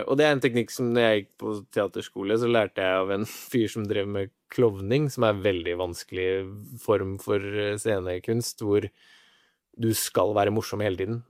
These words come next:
ofte uten språk. Ehm, og han hadde et triks, og det var at før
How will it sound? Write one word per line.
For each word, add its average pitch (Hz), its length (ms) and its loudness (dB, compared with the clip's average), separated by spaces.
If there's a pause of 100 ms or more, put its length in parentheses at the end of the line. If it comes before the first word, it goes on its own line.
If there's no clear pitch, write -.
(140)
ofte - 240 -4
uten 98 320 -4
språk. - 540 -6 (100)
Ehm, 107 380 4 (100)
og 110 80 4
han 117 160 2
hadde 107 240 2
et - 60 -16
triks, - 260 -6
og 110 60 0
det 104 100 6
var 98 160 4
at - 80 -6
før 104 160 0